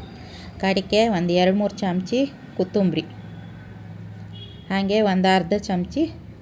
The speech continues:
ಅರಿಶಿಣ. ಈಗ ಒಂದು ಅರ್ಧ ಚಮಚ ಮೆಂತಿ ಹಾಕಂಬ. ಇದೆಲ್ಲ ಸಾಮಾನು ನಾನು ಹೊರ್ಕೊಂಡಿದ್ದೆ ಲಾಯ್ಕ್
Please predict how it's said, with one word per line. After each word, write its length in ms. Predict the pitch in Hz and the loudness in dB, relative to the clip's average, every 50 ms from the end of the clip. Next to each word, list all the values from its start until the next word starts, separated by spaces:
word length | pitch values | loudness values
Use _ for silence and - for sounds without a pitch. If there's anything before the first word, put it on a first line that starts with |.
| - - - - - - - | -18 -18 -18 -6 0 2 2
ಅರಿಶಿಣ. 320 | 208 - - 202 175 143 - - - - - - - - - - - - - - - - - - - - - - - - - - - - - - - - - - - - - _ _ - - - - - 190 214 | 2 4 2 0 0 0 -2 -4 -10 -18 -18 -18 -18 -18 -18 -18 -18 -18 -18 -18 -18 -18 -18 -18 -16 -18 -18 -16 -16 -16 -16 -16 -16 -14 -14 -14 -12 -12 -12 -12 -12 -12 -14 _ _ -20 -20 -20 -4 2 2 4
ಈಗ 120 | 208 208 214 254 330 370 - - - - - - - 185 | 4 6 4 4 4 2 -2 -8 -20 -20 -16 -6 -4 -2
ಒಂದು 120 | 185 185 190 180 | 0 0 0 0
ಅರ್ಧ 160 | 175 - - 214 220 220 | 0 0 0 0 2 2
ಚಮಚ 300 | - 196 190 190 185 - 220 233 269 269 - - - - - - - - - 165 185 | 0 0 0 -2 -2 -2 0 0 0 -2 -6 -12 -16 -16 -16 -16 -16 -10 -4 0 2
ಮೆಂತಿ 340 | 196 190 202 214 214 233 226 220 | 4 4 4 4 6 6 6 6
ಹಾಕಂಬ. 380 | 190 160 156 - 143 143 131 131 147 - - - - - - - - - - - - - - - - - - - - - | 4 2 0 0 0 0 0 0 -2 -6 -12 -14 -14 -14 -14 -12 -12 -12 -12 -12 -14 -14 -14 -14 -14 -14 -14 -8 -6 -4
ಇದೆಲ್ಲ 420 | 175 - 170 175 190 208 214 226 240 233 - | 0 2 2 4 6 6 6 6 6 6 4
ಸಾಮಾನು 500 | 226 220 214 214 214 208 202 208 208 226 269 330 330 - - - - - - - 185 | 2 2 4 4 4 4 4 4 4 4 2 2 0 -2 -8 -14 -14 -12 -6 -2 0
ನಾನು 200 | 185 185 190 208 233 214 | 2 2 4 4 4 4
ಹೊರ್ಕೊಂಡಿದ್ದೆ 600 | 214 180 185 - - - 220 214 208 175 170 156 165 | 4 4 2 0 2 4 4 6 6 4 4 2 2
ಲಾಯ್ಕ್ 200 | 165 170 170 - | 2 0 0 0